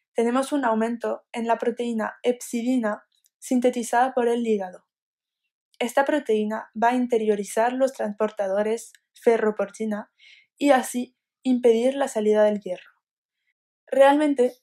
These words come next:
es un mecanismo de defensa frente a microorganismos, ya que ellos requieren hierro para sobrevivir. Entonces, al secuestrar el hierro,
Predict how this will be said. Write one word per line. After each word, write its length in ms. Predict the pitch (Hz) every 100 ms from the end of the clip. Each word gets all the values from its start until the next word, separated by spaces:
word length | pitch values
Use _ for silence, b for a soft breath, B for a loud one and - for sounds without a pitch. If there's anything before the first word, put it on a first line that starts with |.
| -
es 180 | 247 262
un 100 | 262
mecanismo 440 | 254 247 254 294
de 100 | 277
defensa 560 | 220 220 202 - - _ _ _ _
frente 360 | - 240 247 269
a 80 | 269
microorganismos, 960 | 254 226 214 214 208 208 - 202 - -
ya 200 | 233 240
que 240 | 254 254
ellos 340 | 262 302 - -
requieren 600 | 226 220 233 226 226 220
hierro 500 | 220 226 247 262 -
para 180 | 220 214
sobrevivir. 560 | - 208 196 190 185 - _ b b b -
Entonces, 680 | 220 208 190 208 254 - -
al 120 | 220
secuestrar 600 | 220 220 208 - 220 233
el 140 | 254
hierro, 420 | 247 254 226 226